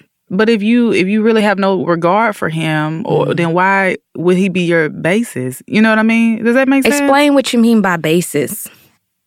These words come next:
Speaker 1: So, Christianity is a worldwide, nationwide, globe-wide religion, right?
Speaker 2: The largest.
Speaker 1: Everybody knows about it.
Speaker 2: Mm-hmm.
Speaker 1: Most of the jokes on T V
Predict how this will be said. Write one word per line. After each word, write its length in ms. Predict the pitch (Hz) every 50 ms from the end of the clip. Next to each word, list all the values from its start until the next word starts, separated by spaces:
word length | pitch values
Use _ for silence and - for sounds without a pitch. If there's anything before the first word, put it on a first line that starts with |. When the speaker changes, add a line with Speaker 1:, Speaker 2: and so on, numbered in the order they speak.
| _ _ -
Speaker 1:
So, 560 | - - - 185 170 160 151 151 147 147 156 156 - - _ _ _ _ _ _ _ _ _ _ _ _ _ _ _ _ _ _ _ _ _ _ _ _ _ _ _ -
Christianity 1000 | - 247 262 254 - 220 196 180 170 165 160 156 156 151 151 147 156 - - - -
is 360 | - 151 147 147 151 151 147 -
a 400 | - 151 147 147 147 143 147 147
worldwide, 880 | 143 147 151 160 180 185 190 190 185 170 160 160 160 160 160 160 160 -
nationwide, 680 | 156 156 165 - - 180 165 156 156 156 156 156 170 -
globe-wide 840 | - 156 147 147 151 151 147 151 143 139 139 139 135 135 135 - _ _ _ _ _ _ _ _ _ _ _ -
religion, 600 | - - 156 143 131 131 - - - - - - _ _ _ _ _ _ -
right? 400 | - 143 143 143 143 139 139 - -
Speaker 2:
The 80 | -
largest. 720 | 165 165 156 156 160 151 143 - 151 147 143 - - - - -
Speaker 1:
Everybody 500 | - 139 156 180 175 175 160 151 151 151
knows 320 | 151 143 143 147 147 143 151
about 320 | - 151 156 - - -
it. 140 | - - -
Speaker 2:
Mm-hmm. 360 | 175 151 143 - - 156 156 151 - _ _ _ _ _ -
Speaker 1:
Most 260 | 185 196 240 233 -
of 80 | 202
the 80 | 170 160
jokes 380 | 151 147 180 196 196 190 - -
on 120 | 196 190
T 200 | 185 - 226 226
V 320 | 220 214 220 226 220 220